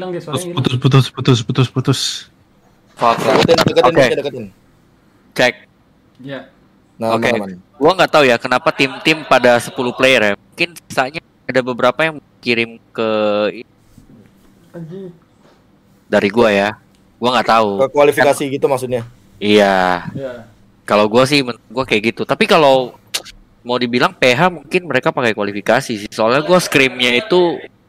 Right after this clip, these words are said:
Speaker 3: kalau sama Blacklist itu masih ada Venus sama Wise. Jadi mungkin kalau P H itu kualifikasi.
Speaker 1: Dan
Speaker 2: Eh.
Speaker 1: ini apa namanya?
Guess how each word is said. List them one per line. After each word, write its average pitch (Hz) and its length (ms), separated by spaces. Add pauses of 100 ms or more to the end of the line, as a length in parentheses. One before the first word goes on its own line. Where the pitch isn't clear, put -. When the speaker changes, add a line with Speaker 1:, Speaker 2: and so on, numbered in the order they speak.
(120)
Speaker 3:
kalau 117 240
sama 117 240
Blacklist 113 400
itu 170 160
masih 139 240
ada 104 160
Venus 104 320
sama 110 240
Wise. 101 400
Jadi 131 400 (480)
mungkin 131 160
kalau 127 240
P 120 160
H 110 160
itu 165 160
kualifikasi. 113 640 (880)
Speaker 1:
Dan 165 400
Speaker 2:
Eh. 160 240
Speaker 1:
ini 196 160
apa 185 160
namanya? 202 320